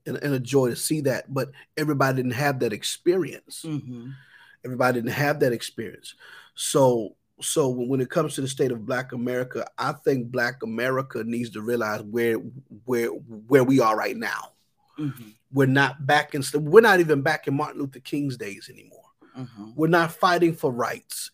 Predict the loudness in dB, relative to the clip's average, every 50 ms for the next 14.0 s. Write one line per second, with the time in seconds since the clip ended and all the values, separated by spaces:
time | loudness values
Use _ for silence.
0 | _ -10 -8 -6 -6 -6 -6 -4 -2 -2 0 2 2 2 4 4 2 2 2 0
1 | -4 -6 -8 -14 _ -16 -16 -16 -16 _ _ _ _ _ _ _ _ _ _ _
2 | _ -10 -8 -4 -2 -2 -2 -2 -6 -8 -16 -20 _ -2 -2 0 4 4 2 4
3 | 4 0 0 0 0 2 2 2 2 2 0 0 0 0 0 0 -2 -2 -4 -4
4 | -4 -6 -6 _ 0 0 0 0 -4 -12 -14 -18 -18 _ _ _ _ _ _ _
5 | _ _ _ _ _ _ _ -8 -8 -8 -8 -8 -12 -12 -12 -14 -14 -16 _ _
6 | _ _ _ _ _ _ _ _ 2 4 4 4 4 2 -2 -2 -2 -2 -2 -2
7 | -4 -2 -2 -4 -4 -4 -10 -16 -16 -16 _ -6 -4 -4 -4 -4 -4 -2 -2 -2
8 | -4 -6 -6 2 2 4 2 2 -2 -4 -2 -2 0 0 -2 -2 -4 -8 -14 -2
9 | 0 2 2 2 0 -6 -10 _ -6 -4 -2 -2 -2 -4 -4 -4 -6 -4 -2 -4
10 | -2 -2 -2 -4 0 0 0 0 0 -2 -4 -8 -4 -4 -4 -4 -4 -8 -12 -16
11 | _ -20 -20 -18 -20 -18 -12 -10 -8 -4 -4 -4 -4 -4 -4 -2 -2 -2 -4 -4
12 | -4 -2 0 0 0 -2 -2 -6 -8 -8 -10 -12 -14 _ _ -12 -6 -2 -2 -2
13 | -2 -2 -6 -8 -4 -4 -4 -4 -6 -10 -16 -16 -16 -18 -18 -18 -18 -18 -20 -20